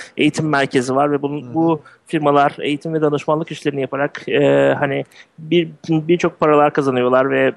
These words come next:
Speaker 1: bu, bunu karlı bir iş olarak sürdürüyorlar. Dolayısıyla aslında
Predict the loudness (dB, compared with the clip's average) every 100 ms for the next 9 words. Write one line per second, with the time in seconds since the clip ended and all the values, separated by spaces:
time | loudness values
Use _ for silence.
0 | -4 -2 -2 -4 -6 0 0 0 -4 -2
1 | -2 -4 -4 -4 -2 0 2 2 2 2
2 | 2 2 0 -2 -2 -2